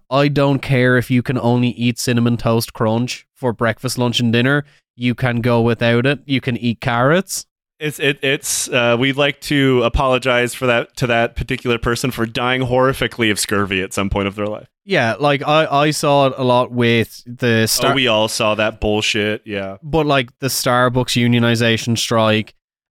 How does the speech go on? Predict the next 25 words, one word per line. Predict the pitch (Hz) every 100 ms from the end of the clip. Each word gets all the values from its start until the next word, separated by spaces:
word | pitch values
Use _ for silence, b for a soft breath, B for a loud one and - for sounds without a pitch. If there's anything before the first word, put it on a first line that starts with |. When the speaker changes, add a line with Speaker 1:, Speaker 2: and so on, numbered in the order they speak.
| -
Speaker 1:
um, | 117 113 113 113 113 110 107 104
with | 127 117 - -
Amazon, | 117 120 123 117 117 117 117 117 113 107 - _ _
with, | 120 117 113 110 110 110 110 110 110 107 107 _ _
like, | 120 113 - 143
a |
lot | 143 156 185
of | 160
other | 156 151
kind | 143 139 127
of | 113 104
services. | - 123 113 123
We're | 127
seeing | - 143 147
it |
with | 143 139
the |
W | 127 123 127 120
G | 123 120 117 - 123
A | 123 127
and | 120
sag | - 107 104
aftra | 135 170 - 165 160 _ _ - 143 143 156 147
right | 147 143
now, | 139 131 135